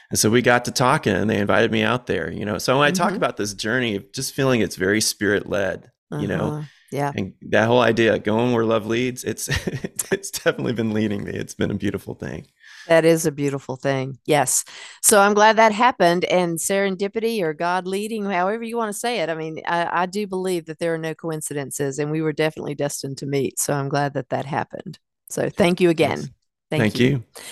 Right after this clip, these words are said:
Speaker 1: Thanks, Midge.
Speaker 2: And I want to thank my listeners for coming back each week, supporting, sharing, and subscribing wherever you get your podcasts.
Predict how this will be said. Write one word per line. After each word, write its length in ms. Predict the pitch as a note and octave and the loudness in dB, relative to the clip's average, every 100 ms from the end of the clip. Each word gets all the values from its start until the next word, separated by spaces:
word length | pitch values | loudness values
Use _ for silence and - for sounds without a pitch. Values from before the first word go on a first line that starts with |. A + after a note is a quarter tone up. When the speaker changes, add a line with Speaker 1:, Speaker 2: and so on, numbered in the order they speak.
| - | -6
Speaker 1:
Thanks, 180 | G#2 - | -4 -2
Midge. 260 | G2 - _ _ - - - | -4 -4 _ _ -20 -18 -4
Speaker 2:
And 180 | G3+ G#3+ | 2 6
I 60 | |
want 180 | A3+ A#3 | 6 4
to 80 | A#3 | 2
thank 320 | - B3 B3 | 0 0 2
my 140 | A#3 A3 | 2 4
listeners 720 | G#3+ - - G#3 D#3 D#3 - | 4 2 2 2 2 0 0
for 140 | E3+ | 0
coming 360 | - G#3+ G#3 G3 | 0 0 0 0
back 320 | F#3 F#3 - | 0 0 -2
each 220 | F#3+ - | -6 -4
week, 240 | F#3 F#3+ - | -2 -2 -2
supporting, 520 | F3 - G3 G3 F#3+ | -6 -4 -2 -2 -4
sharing, 460 | - F#3+ F#3 F3 | -2 -2 -2 -2
and 80 | E3+ | -6
subscribing 840 | - D#3 - F3 E3+ E3+ F3 E3+ | -8 -10 -4 2 2 4 0 -2
wherever 320 | F#3 G#3 A#3 G#3 | -2 0 2 0
you 180 | E3 | -4
get 200 | D3 C#3+ | -4 -6
your 120 | - - | -8 -8
podcasts. 640 | C3 - - - - - | -8 -6 -6 -6 -6 -10